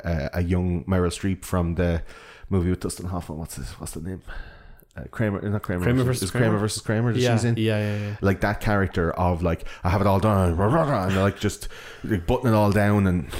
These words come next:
Speaker 1: it was like Kramer versus Kramer, like, the, the teenage years <laughs> before, you know, you got bitter and wanted a divorce and wanted to take
Speaker 2: Just
Speaker 1: your
Speaker 2: the
Speaker 1: husband
Speaker 2: love
Speaker 1: for everything
Speaker 2: story
Speaker 1: you got.
Speaker 2: part of it.
Speaker 1: Yeah, it's, it's just, uh, you know, the, the, the, the fact that she knows her destiny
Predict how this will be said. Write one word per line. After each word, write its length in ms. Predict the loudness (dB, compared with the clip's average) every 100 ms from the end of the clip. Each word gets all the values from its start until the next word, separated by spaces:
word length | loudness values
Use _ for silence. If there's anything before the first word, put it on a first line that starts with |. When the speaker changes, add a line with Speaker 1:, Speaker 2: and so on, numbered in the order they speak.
| -4
Speaker 1:
it 80 | 0
was 100 | 2
like 140 | 2 2
Kramer 240 | 2 4
versus 240 | 2 0
Kramer, 520 | 0 2 4 4 2 0
like, 260 | -2 -2 -6
the, 260 | -6 -2 0
the 160 | 0 0
teenage 460 | 2 2 0 0
years 320 | -2 0 2
<laughs> 140 | 2 2
before, 360 | 2 2 2
you 140 | 2 2
know, 140 | 2
you 140 | 2 2
got 180 | 0 0
bitter 320 | 0 0 -2
and 220 | -2 -2
wanted 260 | 0 0 0
a 80 |
divorce 400 | 0 0 0 0
and 160 | -2 -6 -10 -16 -16 -4
wanted 220 | -2 0
to 60 | 0
take 80 | 0
Speaker 2:
Just 140 | 2
Speaker 1:
your 100 | 2
Speaker 2:
the 40 | 2
Speaker 1:
husband 60 |
Speaker 2:
love 120 | 2 2
Speaker 1:
for 40 |
everything 100 | 2
Speaker 2:
story 160 | 2 2
Speaker 1:
you 60 | 0
got. 60 |
Speaker 2:
part 160 | 0 -2
of 100 | -4
it. 60 | -6 -10 0
Speaker 1:
Yeah, 280 | 2 2
it's, 140 | 0 0
it's 160 | 0 0
just, 340 | -2 -2 -2
uh, 300 | -2 0 -4 0
you 140 | 2
know, 100 | 2
the, 200 | 2 0
the, 440 | -2 0 0 2 -2 -2
the, 400 | 0 2 2 0 -4 -20 -20 -20 -8 -2
the 60 |
fact 200 | 0 0
that 80 | -2
she 160 | 0 2
knows 300 | 2 2 0
her 80 |
destiny 520 | 0 0 0 0 0